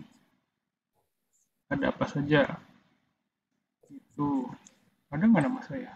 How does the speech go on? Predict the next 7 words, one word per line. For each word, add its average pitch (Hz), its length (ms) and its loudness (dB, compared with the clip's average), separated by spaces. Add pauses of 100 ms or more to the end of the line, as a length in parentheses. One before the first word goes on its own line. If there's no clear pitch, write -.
(960)
Hah, - 160 4 (320)
tidak 135 200 -2 (100)
ada. - 120 4 (1000)
Padahal 156 260 6
saya 160 180 4
udah 139 160 0 (100)
submit. 131 400 -4